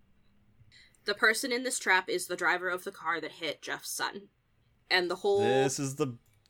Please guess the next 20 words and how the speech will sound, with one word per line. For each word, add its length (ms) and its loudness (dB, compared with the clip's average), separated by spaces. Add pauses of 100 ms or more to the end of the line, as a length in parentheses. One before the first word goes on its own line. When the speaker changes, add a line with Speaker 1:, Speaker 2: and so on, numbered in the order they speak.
Speaker 2:
this 220 0
is 100 -4
the 100 -4
big 240 4
one. 360 0 (100)
Speaker 1:
The 100 -2
whole 240 4
point 460 0
is, 220 -2
you 100 0
know, 340 -2 (160)
can 260 -2
you 140 -4
forgive 460 -2
him? 460 -8
Blah, 180 -4
blah, 120 -14
blah. 300 -4 (1120)
And 140 2
he 240 4